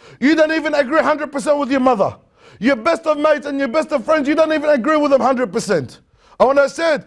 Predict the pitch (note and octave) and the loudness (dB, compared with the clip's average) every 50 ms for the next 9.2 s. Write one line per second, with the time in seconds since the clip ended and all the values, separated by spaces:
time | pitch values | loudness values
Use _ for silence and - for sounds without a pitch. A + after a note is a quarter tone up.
0 | _ _ - - C#4 D4 D4 D#4 D4+ D4 D4 C#4+ C#4 A#3 G3+ D4+ D#4 D4+ D4 C#4+ | _ _ -6 -4 0 0 2 2 0 0 0 0 0 0 0 0 0 2 0 0
1 | A3 B3 C4+ C4 C#4 D4+ D#4 D4 D4 D4+ D4 C#4+ C#4 B3+ - C#4+ C#4 C4 - C4+ | 0 0 0 2 2 2 2 2 0 -2 -2 0 0 0 0 0 0 0 0 0
2 | A#3 C4+ A#3+ A#3+ F#3+ - A#3+ C4 C4 B3 A#3 A3 G3 G#3+ G3 - F#3+ D#3 C#3+ B2 | 0 0 0 -2 -4 -2 0 0 2 2 2 2 0 0 0 0 -2 -2 -2 -4
3 | - - - _ _ _ _ _ _ _ _ _ _ _ _ _ _ _ _ _ | -10 -16 -20 _ _ _ _ _ _ _ _ _ _ _ _ _ _ _ _ _
4 | _ _ _ _ _ _ _ _ _ - C#4 D#4 E4 F4+ F#4 F#4+ F4+ E4+ F4 F4 | _ _ _ _ _ _ _ _ _ -2 0 2 2 2 2 0 -2 0 0 -2
5 | E4+ B3+ D4+ C#4+ B3 C#4+ E4+ E4+ E4 E4+ F4 F4 E4 E4+ F4+ E4+ E4+ E4 - E4 | 0 0 0 0 0 2 2 2 4 4 2 2 2 0 -2 -4 -4 -2 0 -2
6 | D#4+ D#4+ D#4+ D#4 C#4+ D#4 D#4+ E4+ D#4+ D#4+ B3 D4 C#4+ - C#4 C#4 B3+ A3 A3+ G3 | -2 -2 -2 -4 -4 -4 -4 -2 -2 0 0 0 0 0 2 0 2 2 2 0
7 | F3+ F3+ D#3+ D#3 C#3 C3 - - _ _ _ _ - - C#4+ C#4 B3+ B3 B3+ B3 | 0 -2 0 0 -2 -2 -4 -8 _ _ _ _ -2 0 0 0 2 0 0 0
8 | A3+ G3+ G#3+ A3+ A3+ A3 G3+ G#3 G#3 F#3 E3 G3+ A3+ G3+ F#3 D3 - - - G#3 | -2 -2 -4 -2 -2 -2 -4 -4 -6 -6 -4 -4 -4 -4 -4 -6 -6 -6 -4 -4
9 | G3 D#3+ - - | -4 -4 -6 -8